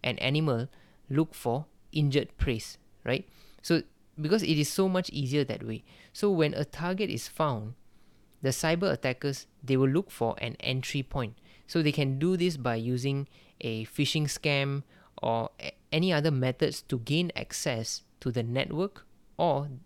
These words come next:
the company data and servers. Once they get inside, the cyber attackers, they will launch a program that will encrypt all of the data in the company. Now, once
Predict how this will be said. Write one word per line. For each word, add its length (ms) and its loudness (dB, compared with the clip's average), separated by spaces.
the 100 -2
company 440 -4
data 400 -2
and 160 -10
servers. 460 -4
Once 260 2
they 100 2
get 220 2
inside, 440 0
the 100 0
cyber 340 2
attackers, 420 0
they 120 -2
will 160 -2
launch 380 -2
a 100 -6
program 720 0
that 140 2
will 160 0
encrypt 540 -2
all 360 0
of 120 -4
the 80 -2
data 520 -2
in 200 -2
the 80 -2
company. 540 -6
Now, 120 4
once 420 0